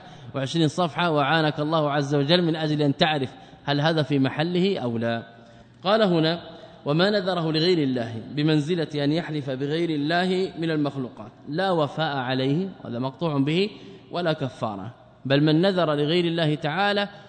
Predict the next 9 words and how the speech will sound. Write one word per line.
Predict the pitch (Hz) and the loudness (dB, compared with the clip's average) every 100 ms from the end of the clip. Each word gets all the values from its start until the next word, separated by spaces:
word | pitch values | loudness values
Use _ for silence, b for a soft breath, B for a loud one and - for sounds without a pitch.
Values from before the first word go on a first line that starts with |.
| B | B
هذا | - 190 185 | -4 -2 0
قد | 165 | 0
أشرك، | 170 196 - 139 139 | 0 0 0 -2 -2
عليه | 147 185 170 | 0 2 2
التوبة | - 214 147 127 143 131 - | 4 4 4 2 -2 -8 -6
أن | 127 | -2
يعود | 139 190 | 0 2
إلى | 175 170 | 0 0
الإسلام. | 170 - 185 156 135 | -2 0 0 0 -4